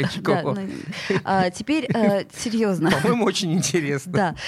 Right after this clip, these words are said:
Speaker 2: Значит, смотрите, реально, тридцать первого декабря, э, с нуля часов до, э,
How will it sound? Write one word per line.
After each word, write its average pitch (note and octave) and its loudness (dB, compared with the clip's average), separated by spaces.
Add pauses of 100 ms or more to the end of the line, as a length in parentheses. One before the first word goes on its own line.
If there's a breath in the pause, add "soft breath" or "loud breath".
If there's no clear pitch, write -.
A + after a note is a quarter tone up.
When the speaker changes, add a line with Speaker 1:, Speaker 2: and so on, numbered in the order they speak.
(260 loud breath)
Speaker 2:
Значит, G#3+ 0
смотрите, A#3+ 0
реально, G3+ 0
тридцать G3 -4
первого G3+ 2
декабря, B3 0
э, F#3+ 0
с - -2
нуля G#3 4
часов C#4+ -2
до, G3+ 0
э, F3 0